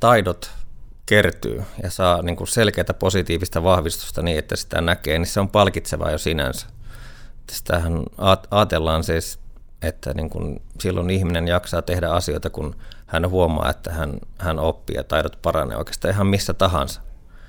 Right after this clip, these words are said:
Ja, ja, et siinä, siinä mielessä niin se on, se on palkitsevaa jo sinänsä, että se olisi kiva, jos, jos pystyisi osoittamaan, että muuallakin kuin pelimaailmassa niin tätä tapahtuu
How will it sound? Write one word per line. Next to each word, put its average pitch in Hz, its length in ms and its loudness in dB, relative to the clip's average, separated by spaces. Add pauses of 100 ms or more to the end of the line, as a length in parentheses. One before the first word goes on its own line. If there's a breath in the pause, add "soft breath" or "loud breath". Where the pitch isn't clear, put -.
(640 soft breath)
Ja, 82 200 -2
ja, 76 300 2 (1600 loud breath)
et - 280 -4
siinä, 92 280 2 (180)
siinä 117 260 4
mielessä 95 380 2
niin 87 140 2
se 98 140 4
on, 90 160 2
se - 120 0
on 95 100 2
palkitsevaa 87 560 2
jo 82 60 4
sinänsä, 85 440 0
että - 140 -10
se - 80 -6
olisi - 120 -4
kiva, 87 340 2
jos, - 180 -2 (880)
jos 87 200 0
pystyisi - 420 -4
osoittamaan, 92 440 2
että - 160 -2
muuallakin 85 500 2
kuin 82 220 -2
pelimaailmassa 82 800 0
niin 76 160 -2
tätä 78 240 -2
tapahtuu 76 680 0